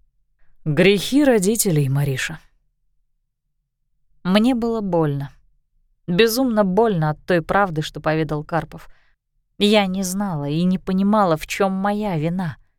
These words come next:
Пусть мама и влюбилась в какого-то урода, это был её выбор. Её, а не мой.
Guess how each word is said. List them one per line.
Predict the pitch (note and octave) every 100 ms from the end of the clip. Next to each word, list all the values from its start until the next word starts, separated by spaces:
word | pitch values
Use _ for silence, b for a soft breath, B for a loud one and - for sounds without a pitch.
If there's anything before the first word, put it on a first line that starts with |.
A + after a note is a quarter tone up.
| _ _ _
Пусть | G3+ G3+ - E3+
мама | F3 F#3+ E3 D#3
и |
влюбилась | D#3 E3+ D3+ D#3+ G#3+ E3+ -
в | -
какого-то | E3+ E3 E3+ D#3+ F3+
урода, | F#3+ G3 D#3 C#3+ -
это | G3 F#3
был | G3+ F#3
её | D#3+ G#3 G#3 D#3+
выбор. | F#3 E3+ D#3 B B B B _
Её, | A3 A3+ B3+ A3+ B3 G#3+ -
а | F#3+
не | G3+ A3+
мой. | A#3+ G#3